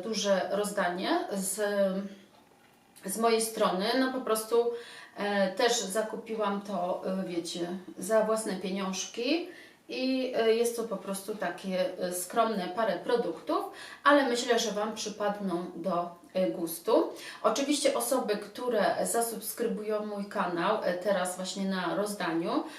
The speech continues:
bardzo proszę, żebyście zostali, e, dalej na kanale, oglądali, komentowali, byli aktywni, e, bo, e, na siedemset subskrypcji również, e,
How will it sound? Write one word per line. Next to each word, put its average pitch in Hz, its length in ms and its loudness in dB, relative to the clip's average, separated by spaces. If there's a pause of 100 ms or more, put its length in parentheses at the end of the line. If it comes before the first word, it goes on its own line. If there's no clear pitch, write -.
(140)
bardzo 240 360 4
proszę, 208 380 -2
żebyście 190 520 -2
zostali, 196 760 0
e, 165 380 0
dalej 190 500 4
na 175 140 0
kanale, 185 580 0
oglądali, 180 840 0 (340)
komentowali, 208 760 -2
byli 196 200 4
aktywni, 190 680 -2 (420)
e, 180 400 -2
bo, 262 480 6
e, 214 340 6
na 233 140 4
siedemset 214 520 0
subskrypcji 240 640 -4
również, 226 580 2
e, 185 240 2